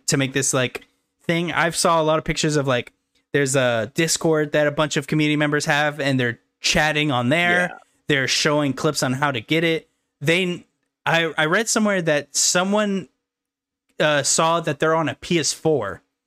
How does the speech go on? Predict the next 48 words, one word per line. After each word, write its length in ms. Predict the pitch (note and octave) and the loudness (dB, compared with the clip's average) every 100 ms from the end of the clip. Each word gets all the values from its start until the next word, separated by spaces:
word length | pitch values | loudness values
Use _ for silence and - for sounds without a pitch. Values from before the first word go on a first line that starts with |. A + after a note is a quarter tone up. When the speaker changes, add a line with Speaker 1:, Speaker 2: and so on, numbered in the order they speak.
| _ _ _ _ - | _ _ _ _ -2
Speaker 1:
and 220 | D3 C#3+ | 0 2
they 160 | D#3 | 2
know, 260 | D3+ D#3+ F3+ | 2 2 2
like, 280 | F3 D3 C#3 | 2 -2 0
there's 220 | D3 C#3+ | 0 2
no 220 | D3+ D3+ | 2 2
way 260 | D3 C#3+ C#3 | 2 2 2
that 220 | B2+ B2 | 0 -2
they 160 | B2+ A#2+ | 0 0
modded 500 | A#2+ B2+ C#3+ C#3 B2+ | 2 2 0 -2 -2
this 160 | C3 | -2
to 100 | - | -2
happen. 520 | A2+ C3+ B2+ G2+ G2+ - _ - | 0 -2 -2 -6 -8 -16 _ -4
So 240 | - C3 | -2 0
how 560 | - - D3+ D3+ D#3 D3+ | -2 -2 -2 0 0 0
did 180 | C#3 C3 | 0 0
they 140 | B2 | 0
get 160 | B2+ B2+ | 0 -2
it 100 | - | -2
to 80 | |
work? 220 | A#2+ A#2 A2+ | -2 -2 -2
And 100 | A#2 | -4
they're 80 | |
still 240 | B2 - F3 | -2 -2 -2
trying 200 | G3+ E3+ | 0 -2
to 40 | |
figure 200 | D3 E3 | -2 0
out, 40 | D#3 | 2
Speaker 2:
It's 80 | D#3 | 2
Speaker 1:
'cause 100 | D3 | -2
apparently 460 | C#3 F3 G#3 C4 | -2 0 0 0
they 180 | G#3+ F#3 | 0 -2
can't 340 | E3+ G3 G3 G3+ | -2 -2 0 -2
even 480 | G3+ F3+ D3+ C3 - _ _ _ _ | 0 0 0 -2 -8 _ _ _ _
glitch 520 | - C3 D3+ - - | -8 -2 0 0 -2
through 240 | - A#2+ A2 | -2 -2 0
it 100 | G#2 | -2
or 80 | G#2+ | -2
something. 300 | A2 G2+ G#2+ | -4 -4 -4
Like, 180 | A#2 - | -4 -2
they 100 | - | -2
can't 260 | F#3 F#3+ | 0 0
even 300 | F#3 E3+ C#3 | 0 0 -2
break 360 | B2 C3 D3+ - | 0 0 -2 -4
Speaker 2:
Yes. 80 | - | -8
Speaker 1:
through 640 | C#3 C3 C#3 C#3 C3+ B2+ A2 | -2 0 2 0 0 0 -2
the, 320 | A#2+ B2 A#2 | -2 0 0
uh, 400 | A2 G#2+ G2 | 0 0 -2